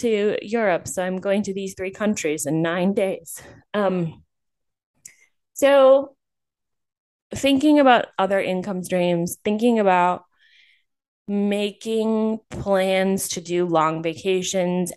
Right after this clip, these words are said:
and thinking about how it's more financially feasible than I would have thought. Those are my big takeaways from his four-hour work week.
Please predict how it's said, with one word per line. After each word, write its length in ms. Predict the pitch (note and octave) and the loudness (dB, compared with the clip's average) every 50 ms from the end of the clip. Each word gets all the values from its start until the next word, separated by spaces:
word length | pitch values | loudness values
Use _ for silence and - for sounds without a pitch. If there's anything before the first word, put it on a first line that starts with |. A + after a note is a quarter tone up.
| _ - | _ -2
and 240 | G3+ G#3 G#3+ G3+ - | 0 2 2 2 2
thinking 400 | A#3+ B3+ C4 C4+ C#4 C#4 C#4+ C#4+ | 4 4 4 4 4 4 4 2
about 400 | B3 G#3+ G3 F#3 F#3 F3+ - - _ | 2 0 0 2 0 0 -2 -4 _
how 760 | - - - G3+ F#3 F3 F3 F3+ F3+ F3+ F3 F3 F3 F3 - _ _ _ _ - - | -18 -14 -10 -8 -6 -4 -2 0 0 0 0 0 -2 -2 -6 _ _ _ _ -6 -6
it's 260 | F#3+ F#3+ - - - | -6 -6 -6 -6 -2
more 320 | G3+ F#3+ F#3+ G3 G3 G#3 | 0 2 4 4 4 2
financially 600 | G#3+ A3 G3+ G3+ F#3+ F#3 F#3+ F#3 - F3+ E3+ E3+ | 2 2 0 2 2 0 0 -2 -4 -6 -6 -8
feasible 440 | E3 - F3+ E3+ E3 D#3+ E3 D#3+ D#3+ | -8 -8 -10 -10 -6 -2 0 0 0
than 200 | D#3+ D3 D3 - _ - | -2 -4 -6 -8 _ -8
I 460 | D#3 E3 D#3+ D#3+ D#3 D3+ D3+ D#3 D3+ | -6 -4 -4 -4 -4 -4 -6 -6 -6
would 180 | - - D3+ D3+ | -6 -8 -10 -10
have 180 | D3+ - - | -10 -14 -16
thought. 640 | - - - - - - _ _ - - - - - _ _ - - - - - - - _ _ - | -14 -12 -12 -12 -12 -14 _ _ -14 -14 -12 -14 -20 _ _ -20 -20 -20 -20 -20 -20 -20 _ _ -2
Those 200 | F#3+ G3 G3+ G#3+ | 0 0 2 2
are 100 | A3 G#3+ | 2 2
my 200 | A3 G3+ F#3 F3+ | 2 2 0 0
big 500 | F3 F3 - G3 F#3+ G3 G#3 G3 A3 - | -2 -4 -2 -2 0 0 -2 -4 -6 -10
takeaways 840 | - A3 G3 F#3+ F#3+ F3+ F3 E3 E3 D#3+ F3 G3+ A3 A3 - - - - - | -10 -8 -8 -6 -4 0 2 4 4 4 2 0 -2 -2 -6 -10 -12 -12 -8
from 480 | - F3+ E3 D#3+ D#3+ E3 F3 F3 - - | -6 -6 -4 -4 -4 -4 -6 -6 -8 -10
his 340 | - - - F3 E3+ - - | -12 -8 -6 -6 -6 -6 -6
four-hour 440 | - F3 E3+ E3 D#3+ E3 D#3+ D#3+ D#3+ | -6 -4 -4 -2 -2 -4 -4 -6 -6
work 300 | - D#3 E3 E3 _ - | -6 -8 -8 -8 _ -10
week. 360 | F#3 A#3 B3 _ - - | -10 -10 -12 _ -20 -20